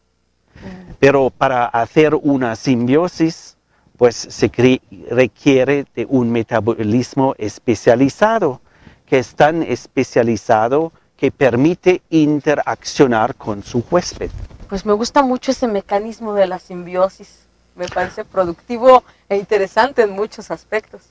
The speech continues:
Speaker 2: Es muy productivo porque así podemos lograr algo que los dos individuos no pueden hacer individualmente.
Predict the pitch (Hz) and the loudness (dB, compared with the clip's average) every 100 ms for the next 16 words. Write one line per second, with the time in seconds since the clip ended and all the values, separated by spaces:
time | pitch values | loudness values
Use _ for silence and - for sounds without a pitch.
0 | _ _ - - - 190 202 254 285 - | _ _ -16 -4 4 6 6 6 4 0
1 | 269 247 - 285 277 156 120 - 127 113 | -2 -2 -4 -2 0 0 0 2 2 2
2 | 143 123 - _ _ _ _ _ _ 131 | 0 -2 -4 _ _ _ _ _ _ 0
3 | - - 190 233 - _ - 117 147 175 | 0 2 2 2 -4 _ 2 4 2 2
4 | 170 - 147 127 139 147 - 113 113 120 | -4 0 0 2 0 0 -4 -2 0 0
5 | 131 170 202 _ 151 127 117 - - - | 0 0 -2 _ -2 0 -2 -6 -10 0
6 | 147 160 - - 147 127 117 110 117 123 | 0 0 -12 -4 0 0 0 -2 -2 0
7 | 127 143 - 139 147 165 - 127 117 123 | -2 -4 -6 0 0 0 -2 0 0 0
8 | 143 151 - 107 - 113 127 - _ _ | -4 -6 -6 -8 -2 -2 -2 -8 _ _
9 | - 131 120 117 110 107 117 131 165 190 | -2 0 0 0 -2 0 0 0 -2 -2
10 | 180 - 80 | -4 -12 -18